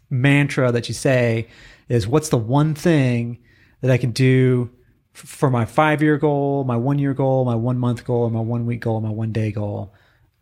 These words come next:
What's, if we'll say the one-day goal, what's the one thing I can do right now that will make my goal for today either easier or make it, all of the things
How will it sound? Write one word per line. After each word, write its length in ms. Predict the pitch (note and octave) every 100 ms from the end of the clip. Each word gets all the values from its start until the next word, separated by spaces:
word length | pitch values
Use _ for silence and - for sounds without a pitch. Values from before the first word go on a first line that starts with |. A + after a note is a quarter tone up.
| _ -
What's, 340 | C#3 D3 -
if 160 | D3+ C#3+
we'll 80 | B2
say 120 | C#3
the 80 | A#2
one-day 500 | A2+ A#2+ A#2 A#2+ G#2+
goal, 400 | G#2+ G#2+ A2 - _
what's 200 | - C#3+
the 80 | -
one 280 | A#2+ C#3+ D#3+
thing 240 | D#3+ D3+
I 80 | C#3
can 180 | C3 B2+
do 280 | A#2+ C#3 B2+
right 320 | A2+ B2+ D3
now 600 | C#3+ C#3 B2 A2+ A2+ A2 _ _ _ -
that 220 | B2 B2+
will 120 | A#2+
make 240 | B2 B2 A#2+
my 160 | C3
goal 280 | B2 B2+ A#2
for 160 | A2+ A#2
today 800 | - A#2+ D3+ C#3 B2 A#2+ A2 _ _ _ _ -
either 680 | C3 C3 B2 A#2+ A#2 A#2+ _ E3
easier 840 | G3 A#3 D#3+ B2+ A2+ A2 A#2+ - -
or 80 |
make 160 | D3 D3+
it, 280 | F#3+ F3 -
all 160 | E3+ F#3
of 80 | D#3+
the 80 |
things 560 | D3+ D#3+ C#3 C3+ C3 -